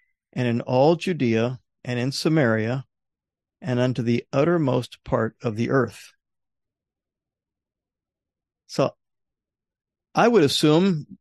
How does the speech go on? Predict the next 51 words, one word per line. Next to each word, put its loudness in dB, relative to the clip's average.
you -2
do 0
similar -2
to 0
the -2
things -2
that 0
I 4
do. -4
Sometimes -2
I'll 0
take -4
familiar -4
texts -8
and 0
I 2
try 0
to 2
look 0
at 2
'em 0
in -6
unfamiliar -4
ways. 0
I'll -6
try -2
to 0
just -6
turn -2
'em -2
upside -2
down -2
and -8
do -2
word -4
studies -4
and -6
look -2
between 0
the 0
lines -2
and -6
try 2
to 0
put -2
myself -2
in -10
the -6
sandals -2
of -2
the -2